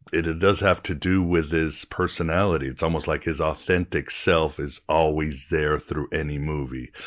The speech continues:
There is an inner Denzel Washington throughout the plot. And it doesn't matter what he has to go through, what trials and tribulations happen to him. He's gonna be this Denzel Washington-ness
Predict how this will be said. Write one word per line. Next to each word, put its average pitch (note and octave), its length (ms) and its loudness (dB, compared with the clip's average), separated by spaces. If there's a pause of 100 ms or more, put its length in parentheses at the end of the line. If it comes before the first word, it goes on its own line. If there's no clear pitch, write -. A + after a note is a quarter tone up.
(300)
There D#2+ 260 6
is D#2 200 0
an D2+ 240 0
inner F#2 420 6
Denzel F#2 760 4
Washington D#2 1040 2 (300)
throughout F2 380 6
the D#2+ 100 2
plot. G2+ 600 4 (580)
And F2+ 140 4
it F2 60 6
doesn't E2 400 4
matter D#2+ 760 4
what E2 280 2
he F2 140 2
has F2 300 2
to D#2+ 120 0
go D#2+ 360 2
through, G2+ 420 2
what D#2+ 220 0
trials D#2+ 560 2
and D2+ 160 -2
tribulations D#2 1080 -2
happen F2+ 480 -2
to A2 180 2
him. A#2 220 2 (440)
He's F#2+ 240 0
gonna G2 280 6
be F2+ 180 4
this E2+ 300 2 (100)
Denzel F2 720 6
Washington-ness D#2+ 1400 0